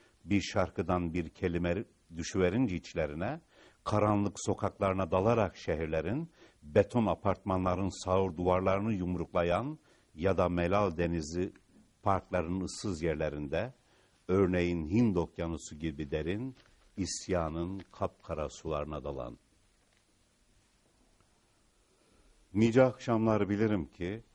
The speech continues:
karanlığını bir millet hastanesinde, dokuz kişilik kadınlar koğuşu koridorunda, başını kalorifer borularına gömmüş,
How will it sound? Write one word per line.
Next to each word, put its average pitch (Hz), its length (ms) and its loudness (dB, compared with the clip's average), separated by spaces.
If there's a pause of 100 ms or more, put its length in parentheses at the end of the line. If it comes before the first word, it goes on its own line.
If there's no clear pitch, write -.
(560)
karanlığını 98 880 2
bir 90 160 0
millet 92 440 0
hastanesinde, 78 1040 -6 (640)
dokuz 101 420 0
kişilik - 520 -8
kadınlar 90 580 0
koğuşu - 460 -2
koridorunda, 76 920 -6 (540)
başını 101 640 -2
kalorifer 90 760 -2
borularına 87 560 0
gömmüş, 78 680 -8